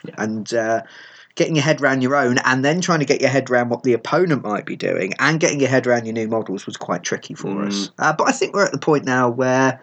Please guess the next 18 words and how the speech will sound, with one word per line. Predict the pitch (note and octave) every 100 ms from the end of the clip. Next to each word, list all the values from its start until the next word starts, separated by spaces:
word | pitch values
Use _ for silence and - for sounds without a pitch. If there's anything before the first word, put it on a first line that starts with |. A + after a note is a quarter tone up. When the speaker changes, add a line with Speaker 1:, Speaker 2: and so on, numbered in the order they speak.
| - C3+
Speaker 2:
we | C#3+
can | - D3 C#3
push | C3 - D3 - -
the | B2+
boat | D3 D#3
out | A2+ A2+ -
slightly | - - -
and | G#2 -
try | - -
something | - - A2+ C#3
new. | E3+ - -
Speaker 3:
Yeah, | F4 C3
definitely. | F3+ - - - - - - - - -
Speaker 2:
Uh, | A#2+
so | - E3 E3+
we're | E3
gonna | F3 F#3+ F3+ E3 D#3+
discuss, | D3+ - A3 - -